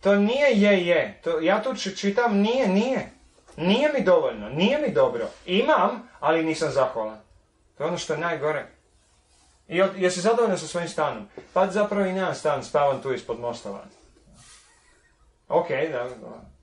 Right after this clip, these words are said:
To znači da nemaš.” Čak će ti ljudi biti zahvalni. Na što? Na most.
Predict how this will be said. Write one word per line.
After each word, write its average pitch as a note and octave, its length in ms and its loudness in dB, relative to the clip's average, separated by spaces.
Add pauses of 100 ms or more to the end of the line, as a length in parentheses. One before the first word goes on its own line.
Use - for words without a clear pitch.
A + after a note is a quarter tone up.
(160)
To C#3 240 4
znači E3 340 0
da E3+ 120 2
nemaš.” C3 560 -4 (1300)
Čak G#3+ 180 0
će - 120 -6
ti G#3+ 140 -4
ljudi G3+ 260 2
biti F#3 120 -2
zahvalni. D3+ 520 0
Na D3 80 0
što? G3+ 340 -2
Na E3+ 120 0
most. G3 400 -2